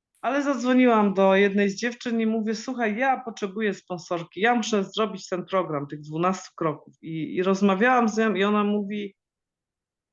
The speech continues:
To pamiętam, była niedziela, że to ona podzwoni. Dała mi numer telefonu do, do swojego kolegi,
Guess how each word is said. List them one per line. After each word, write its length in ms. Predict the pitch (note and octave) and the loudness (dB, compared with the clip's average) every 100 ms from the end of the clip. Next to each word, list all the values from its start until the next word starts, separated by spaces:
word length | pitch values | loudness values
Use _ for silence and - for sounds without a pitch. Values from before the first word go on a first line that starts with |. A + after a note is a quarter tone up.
| _ | _
To 120 | - G3+ | -10 -4
pamiętam, 560 | A#3 G#3+ G#3+ G#3 G3+ | 0 0 0 0 -2
była 220 | F#3+ G3 | -2 -2
niedziela, 560 | F#3+ F#3+ F3+ A3 G#3+ G3+ | -2 -4 -2 -2 0 -2
że 720 | F#3 - F#3 F3+ F3+ F3 D#3+ - | -4 -4 -4 -4 -6 -8 -10 -4
to 100 | C4+ | -2
ona 160 | C4+ | 0
podzwoni. 680 | C4 A3+ F#3 F3+ D3+ C#3 C#3+ _ _ _ _ _ _ _ _ _ _ _ _ | -2 -8 -8 -6 -6 -8 -14 _ _ _ _ _ _ _ _ _ _ _ _
Dała 240 | A3+ B3 B3+ | -2 0 0
mi 140 | A#3+ | 0
numer 300 | A#3+ B3 A#3 | 0 0 -2
telefonu 760 | - A3 G#3+ A3 A3+ A3 G3+ F3 | 0 0 0 -2 -2 -2 -4 -4
do, 280 | F#3 F3+ | -4 -2
do 120 | F3 G3 | -4 -8
swojego 460 | - A3+ A#3 A#3 | -6 -4 -4 -6
kolegi, 720 | A#3 G#3+ G#3 G#3 F#3+ A3 A#3+ | -6 -2 -2 -2 -4 -8 -8